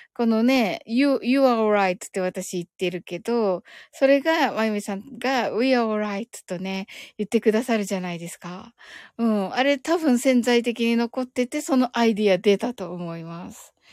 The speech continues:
あ、ヒロ君がパチパチパチと、ありがとうございます。ね、ヒロ君ね、本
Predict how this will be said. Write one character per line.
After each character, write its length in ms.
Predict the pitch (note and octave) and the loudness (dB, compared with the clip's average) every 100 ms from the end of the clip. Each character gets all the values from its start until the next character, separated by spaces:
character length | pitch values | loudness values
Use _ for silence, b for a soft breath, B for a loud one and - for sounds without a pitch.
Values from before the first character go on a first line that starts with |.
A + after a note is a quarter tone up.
| B B - | B B -2
あ、 100 | C#4+ | -2
ヒ 200 | C#4 D#4 | -2 -2
ロ 100 | D#4+ | -2
君 160 | - | 0
が 120 | C#4+ D4 | 0 0
パ 140 | G#4 | -2
チ 160 | - A#4 | -2 -2
パ 140 | A#4+ | -2
チ 120 | A4+ A4+ | -4 -6
パ 60 | A4 A4+ | -6 -6
チ 120 | - A#4 A#4 A4+ | -2 0 0 0
と、 140 | - | 0
あ 80 | B3+ | 0
り 140 | C4 | 0
が 140 | C#4+ C#4+ | -2 -2
と 180 | D#4 C#4+ | -4 -6
う 40 | |
ご 120 | C4+ | -6
ざ 160 | B3+ C4+ | -8 -6
い 60 | |
ま 120 | C#4 C#4 | -6 -8
す。 380 | - B3+ A3 - B B B B - | -8 -8 -8 -14 B B B B 0
ね、 160 | B3+ | 2
ヒ 140 | C4+ E4 | 4 2
ロ 100 | - | 2
君 200 | B3 G#3 | 0 0
ね、 140 | A3 | 0
本 220 | A#3+ B3 | 0 0